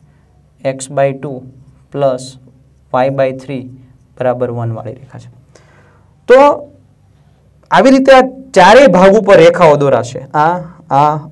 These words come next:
આ, આ. તો ચારેય ભાગ ઉપર રેખાઓ દોરાણી.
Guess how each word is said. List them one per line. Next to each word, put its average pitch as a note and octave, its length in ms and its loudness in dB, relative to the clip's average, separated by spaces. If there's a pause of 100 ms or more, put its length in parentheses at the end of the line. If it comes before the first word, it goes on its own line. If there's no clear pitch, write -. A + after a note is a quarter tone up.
(100)
આ, C3+ 240 -6 (120)
આ. B2+ 220 -10 (1400)
તો E3 440 4 (200)
ચારેય C3+ 300 0
ભાગ D3+ 200 0
ઉપર D#3+ 220 0
રેખાઓ D#3 400 0
દોરાણી. D#3 300 0